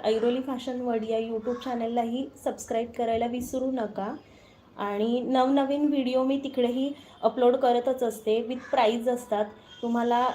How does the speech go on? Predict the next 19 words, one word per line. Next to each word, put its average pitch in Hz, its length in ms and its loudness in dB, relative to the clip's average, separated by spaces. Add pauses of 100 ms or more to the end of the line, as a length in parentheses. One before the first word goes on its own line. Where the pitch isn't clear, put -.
ज्यांना 233 240 0
कोणाला 240 320 2
ऑर्डर 226 380 6
करायची 247 420 0
असेल 247 420 -2
तर 254 60 0
प्लीज, 262 460 -4
प्लीज 254 260 -4 (680)
स्क्रीनशॉट 294 560 2
घ्या 277 220 0
आणि 254 380 -2
WhatsApp 262 580 2
नंबरवरती 240 640 0
प्रत्येक 285 480 -2
व्हिडिओमध्ये 262 580 2
मी, 262 320 2 (100)
अ, 226 60 0 (680)
अ, 220 200 0 (260)
व्हिडिओमध्ये, 277 880 4